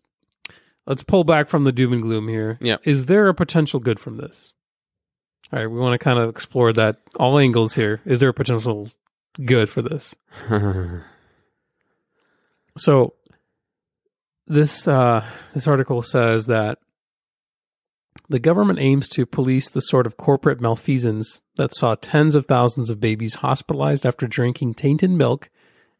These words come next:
Speaker 1: and infant formula in two thousand eight, and millions of children given compromised vaccines this year. So, in a sense, the government says there's been too much,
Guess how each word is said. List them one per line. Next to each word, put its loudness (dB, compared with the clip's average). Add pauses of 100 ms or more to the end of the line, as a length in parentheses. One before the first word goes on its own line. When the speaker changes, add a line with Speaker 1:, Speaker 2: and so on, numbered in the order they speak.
(140)
Speaker 1:
and 4
infant 2
formula 2
in -2
two -12
thousand -2
eight, -4 (520)
and 0
millions 4
of 0
children 2
given 2
compromised -2
vaccines -4 (420)
this -4
year. -8 (1500)
So, 2 (360)
in 4
a 4
sense, 0 (1080)
the -4
government 2
says -2 (500)
there's 2
been 0
too -2
much, 0